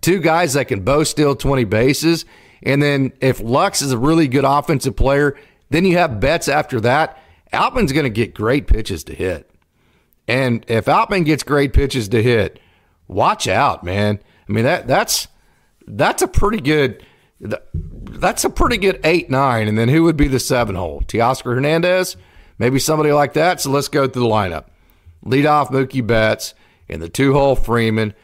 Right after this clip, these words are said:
Shohei in the three hole, Max in the four hole,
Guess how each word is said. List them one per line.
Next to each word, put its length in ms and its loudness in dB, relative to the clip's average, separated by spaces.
Shohei 840 0
in 360 0
the 100 -2
three 340 0
hole, 480 0
Max 480 0
in 100 0
the 80 0
four 360 2
hole, 580 2